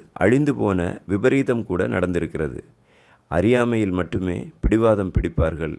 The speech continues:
என்று அர்த்தமில்லை. உலகப்பெரும் விஞ்ஞானி என்று கருதப்படும் தாமஸ் ஆல்வா எடிசனும் இந்த பிடிவாதம் காரணமாக அறிவியல் உலகில் அவமானத்தை சந்தித்தார்.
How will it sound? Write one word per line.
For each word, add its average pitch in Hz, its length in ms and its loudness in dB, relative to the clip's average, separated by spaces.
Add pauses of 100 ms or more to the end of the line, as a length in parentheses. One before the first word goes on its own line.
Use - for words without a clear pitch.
என்று 82 320 -4 (180)
அர்த்தமில்லை. 78 600 -6 (680)
உலகப்பெரும் 123 760 4
விஞ்ஞானி 131 540 0
என்று 101 240 0
கருதப்படும் 87 600 -2 (100)
தாமஸ் 107 500 0 (120)
ஆல்வா 90 380 2 (240)
எடிசனும் 87 580 -2 (440)
இந்த 107 240 0
பிடிவாதம் 113 580 0
காரணமாக 82 840 -2 (340)
அறிவியல் 135 460 2
உலகில் 92 540 0
அவமானத்தை 98 680 -2
சந்தித்தார். 80 640 -6